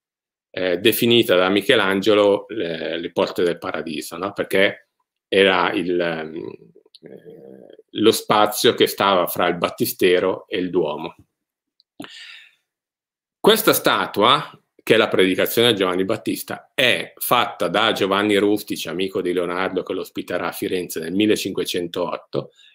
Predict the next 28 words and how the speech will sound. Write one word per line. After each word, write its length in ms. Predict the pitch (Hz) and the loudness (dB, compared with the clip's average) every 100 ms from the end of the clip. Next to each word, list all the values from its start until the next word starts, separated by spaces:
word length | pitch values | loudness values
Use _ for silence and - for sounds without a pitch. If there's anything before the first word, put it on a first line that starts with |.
| _ | _
e 160 | 123 127 | 2 4
ritrae 760 | 131 147 123 82 78 80 - _ _ _ - | 4 2 0 -2 -4 -8 -12 _ _ _ -8
la 140 | 95 | -8
stessa 880 | - - 127 131 143 - 156 151 - | -8 -4 2 2 0 -8 -8 -8 -10
identica 640 | - 113 107 104 - - 113 | -6 2 2 2 -6 -8 -4
persona. 480 | 120 104 - 90 - - _ _ | -4 -4 -6 -10 -10 -20 _ _
Quindi 520 | 160 135 90 80 - _ _ _ _ _ _ 101 | 4 4 2 -6 -14 _ _ _ _ _ _ -2
non 220 | 113 113 | 0 0
solo 760 | - 170 185 120 85 80 - _ - | 2 4 8 6 4 -4 -10 _ -16
l'identità 840 | 92 101 101 92 - 95 95 98 | -4 -2 0 0 -4 -6 -2 -2
di 120 | 92 | -2
Leonardo 480 | 87 87 92 95 92 | -4 -4 -4 -4 -2
era 180 | 90 90 | -4 -4
conosciuta, 640 | 92 87 - 101 87 - 73 | -6 -8 -8 -10 -10 -10 -8
ma 300 | 87 127 131 | 0 2 2
la 120 | 85 | -2
sua 280 | - 117 - | 0 0 2
fino-, 340 | 87 85 98 | -6 -8 -10
fisionomia 1040 | - - 117 101 104 92 90 131 131 82 - - | -12 -4 -2 0 0 -2 0 2 2 0 -8 -12
lo 240 | 85 87 | -2 -2
era. 340 | 80 78 87 - _ _ - - _ _ | -2 -8 -12 -16 _ _ -20 -20 _ _
Tanto 540 | 156 165 113 - 98 | -2 0 0 -2 -4
che 240 | - 131 101 | 4 6 6
una 220 | 90 87 | 2 -6
statua 400 | - 139 131 113 | 0 0 2 0
di 140 | 95 | 2
Leonardo 680 | 98 110 117 90 82 82 - | -2 -2 -2 -4 -8 -12 -8
era 600 | - 120 127 143 165 175 | 2 6 6 6 2 -2